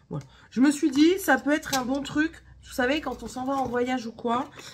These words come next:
euh, au lieu de prendre un gros jeu, on prend des petits. Et on prend des trucs qui coûtent pas cher parce que clairement, à chaque fois, euh, on est emmerdé. Parce qu'on perd des pièces et tout ça. Regardez, j'ai pris, euh, le, les doubles là, qui vendent, les Match It, voilà,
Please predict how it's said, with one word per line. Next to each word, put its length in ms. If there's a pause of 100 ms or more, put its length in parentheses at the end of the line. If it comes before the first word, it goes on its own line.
(180)
euh, 600
au 100
lieu 100
de 60
prendre 280
un 120
gros 340
jeu, 260 (540)
on 40
prend 200
des 120
petits. 360 (500)
Et 60
on 80
prend 180
des 80
trucs 160
qui 80
coûtent 200
pas 100
cher 160
parce 140
que 100
clairement, 480
à 100
chaque 220
fois, 240 (480)
euh, 500
on 140
est 40
emmerdé. 320 (920)
Parce 160
qu'on 120
perd 220
des 120
pièces 260
et 180
tout 60
ça. 240 (380)
Regardez, 360
j'ai 140
pris, 260
euh, 120
le, 340
les 240
doubles 400
là, 140
qui 200
vendent, 300
les 60
Match 320
It, 220 (140)
voilà, 220